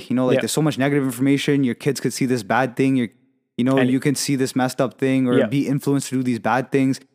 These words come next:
Speaker 1: But there's so much positive out there as well.
Speaker 2: Exactly.
Speaker 1: It's just
Speaker 2: There's
Speaker 1: you gotta
Speaker 2: so
Speaker 1: go
Speaker 2: much
Speaker 1: finding
Speaker 2: positive.
Speaker 1: it.
Speaker 2: And you have to, uh, re-, like, what is it? Reconfigure the, the algorithm on TikTok.
Speaker 1: Yeah.
Speaker 2: Right? You start looking at a bunch of positive stuff. I guarantee you more positive stuff is,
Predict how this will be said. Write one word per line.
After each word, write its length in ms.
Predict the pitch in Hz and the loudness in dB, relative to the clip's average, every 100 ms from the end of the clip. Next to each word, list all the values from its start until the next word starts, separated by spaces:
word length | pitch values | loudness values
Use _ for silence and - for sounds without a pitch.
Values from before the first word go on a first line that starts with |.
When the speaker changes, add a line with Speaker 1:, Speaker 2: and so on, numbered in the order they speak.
| _ _ - | _ _ -8
Speaker 1:
But 100 | 139 | -2
there's 140 | 156 | -2
so 160 | - 165 | 0 0
much 220 | 208 - | 0 -2
positive 460 | - 135 180 160 127 | -2 0 2 2 0
out 160 | 120 131 | 0 0
there 120 | 123 | 0
as 160 | 110 113 | 0 0
well. 160 | 139 | 2
Speaker 2:
Exactly. 120 | 151 123 | 4 4
Speaker 1:
It's 40 | |
just 140 | 151 127 | 4 2
Speaker 2:
There's 140 | 147 | 4
Speaker 1:
you 60 | 202 | 4
gotta 80 | 185 | 4
Speaker 2:
so 40 | |
Speaker 1:
go 80 | 185 | 2
Speaker 2:
much 80 | 202 | 2
Speaker 1:
finding 360 | - 117 175 113 | 2 2 2 2
Speaker 2:
positive. 220 | 104 98 | 0 -4
Speaker 1:
it. 60 | - _ | -12 _
Speaker 2:
And 140 | 135 | -4
you 140 | 127 135 | 0 0
have 100 | 135 | 0
to, 260 | 165 147 135 | 0 2 0
uh, 300 | 123 113 110 | 0 -2 -4
re-, 520 | 110 123 127 131 127 - _ _ _ _ _ _ _ 127 | -4 -2 0 -2 -4 -8 _ _ _ _ _ _ _ -10
like, 140 | 110 _ _ - - | -10 _ _ -20 -6
what 140 | 123 | -4
is 80 | 110 | -2
it? 80 | 107 | -2
Reconfigure 540 | 131 139 131 127 127 | -2 -2 -2 0 0
the, 140 | 123 117 | -2 -4
the 200 | 120 117 | -4 -2
algorithm 580 | 117 113 107 104 101 104 | -2 0 -2 -2 -6 -8
on 140 | 113 | -8
TikTok. 440 | 107 117 - 92 95 | -6 -6 -4 -6 -2
Speaker 1:
Yeah. 400 | 120 160 117 101 | 2 2 2 -2
Speaker 2:
Right? 180 | 123 120 | -2 -2
You 80 | 120 | -2
start 200 | - 135 | -2 -2
looking 180 | 131 135 | -2 -2
at 40 | |
a 40 | 123 | -2
bunch 200 | 127 123 | -4 -4
of 60 | |
positive 320 | - 127 147 | -4 -2 -2
stuff. 160 | - 175 | -4 -4
I 80 | 113 | -4
guarantee 420 | 101 139 151 170 | -4 -4 -2 -2
you 40 | |
more 160 | 135 139 | -2 -2
positive 320 | 120 123 139 | -2 -2 -2
stuff 160 | 151 147 | -6 -8
is, 160 | - | -10